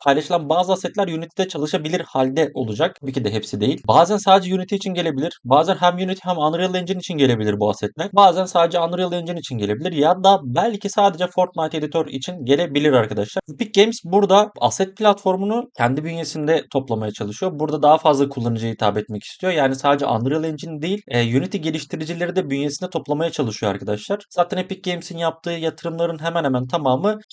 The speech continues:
kendi evrenini oluşturmak üzerine devam ediyordu. Bu da onlardan bir tanesi. Mesela şöyle yapalım. Burada paylaşılan military base var arkadaşlar.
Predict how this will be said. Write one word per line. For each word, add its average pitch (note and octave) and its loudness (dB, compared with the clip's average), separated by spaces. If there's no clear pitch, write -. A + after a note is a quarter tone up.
kendi F3+ 0
evrenini C3+ 2
oluşturmak A2+ -4
üzerine G2+ -4
devam G2+ 0
ediyordu. A#2 -6
Bu F#3+ -4
da C#3+ 2
onlardan B2 -4
bir F#3+ -8
tanesi. G2+ -10
Mesela B3+ 0
şöyle B3 2
yapalım. G#3+ 0
Burada G3+ 4
paylaşılan F3+ 2
military G3 2
base E3 2
var B2+ 6
arkadaşlar. G#2+ -2